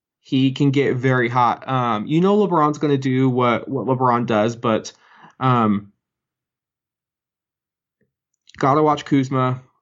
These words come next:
and Nurk's gotta eat. I think Dame, Dame's gonna, Dame's gonna be fantastic. We, we, we know Dame. Do not take Dame for granted, but Dame does fantastic against the Lakers. I just think this is a game that,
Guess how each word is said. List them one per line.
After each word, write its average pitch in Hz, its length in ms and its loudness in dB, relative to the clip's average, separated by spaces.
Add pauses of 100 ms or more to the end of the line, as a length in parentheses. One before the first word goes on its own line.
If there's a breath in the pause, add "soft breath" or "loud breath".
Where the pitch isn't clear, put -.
(120)
and 139 200 2
Nurk's 127 240 -2
gotta 127 280 0
eat. 101 300 -4 (160)
I 113 140 -2
think 127 300 -2
Dame, 139 320 2
Dame's 143 280 2
gonna, 139 220 2
Dame's 208 340 0
gonna 143 140 0
be 117 100 0
fantastic. 113 540 -4
We, 139 220 0
we, 151 280 0
we 165 200 0
know 139 300 2
Dame. 120 420 0
Do 139 160 -2
not 135 200 0
take 139 180 -2
Dame 135 200 0
for 135 80 2
granted, 117 400 -2
but 110 280 -2 (340 soft breath)
Dame 143 240 2
does 131 180 0
fantastic 131 560 -2
against 120 160 -4
the 113 60 -4
Lakers. 117 300 -2
I - 120 -2
just 185 180 -2
think 156 140 0
this 139 160 -2
is 135 80 0
a 131 60 2
game 120 320 0
that, 110 260 -2